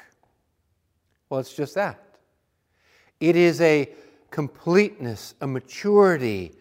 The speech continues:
a perfection of your character and of your soul that will not happen if you do not embrace the trouble you encounter.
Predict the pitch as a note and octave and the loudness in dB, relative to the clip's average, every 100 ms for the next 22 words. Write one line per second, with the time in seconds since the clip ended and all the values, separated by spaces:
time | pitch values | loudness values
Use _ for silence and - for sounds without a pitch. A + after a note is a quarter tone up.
0 | _ _ - B2+ - C#3+ - - G#3+ G#3+ | _ _ -12 -10 -10 -10 -10 -4 -4 -4
1 | - C#3+ B2 - - _ - F3+ G3 D#3 | -6 -4 -4 -8 -20 _ -2 2 0 -2
2 | E3 E3+ F#3+ F3+ F3 - G3 G#3 G3+ G3 | -2 2 2 2 -4 -4 0 2 2 -2
3 | F3+ F3 - F#3+ G3 D#3 E3 F#3 F3+ - | -2 -4 -2 0 0 -2 0 0 0 -6
4 | - - G#3 G#3 B2+ F2 D2 - _ _ | -16 0 4 6 6 4 -6 -20 _ _
5 | _ _ _ _ _ _ _ _ _ D3 | _ _ _ _ _ _ _ _ _ 0
6 | E3 - C#3 F3 G3+ G3 G3 F#3 E3 F3+ | 0 0 4 6 8 6 4 2 -2 -2
7 | F#3 F3+ - - C#3 E3+ D#3+ B2+ F2+ D2 | -2 -4 -8 -12 -8 -6 -6 -10 -14 -16
8 | _ _ _ _ _ _ _ _ _ - | _ _ _ _ _ _ _ _ _ -6
9 | D3 C#3 C#3+ C#3+ F3 E3+ D#3 C3+ D#3 D#3 | -4 -4 -6 -2 0 0 0 -2 0 0
10 | D3 C#3 C#3+ D3 B2+ A#2+ B2 B2+ B2 - | -2 -2 -4 -6 -8 -6 0 0 0 -8
11 | A#2+ - A#2 G#2 G#2+ G#2 G2+ G2+ D#2+ E2 | -16 -8 -6 -6 -8 -8 -12 -14 -20 -20
12 | D#2+ _ _ | -20 _ _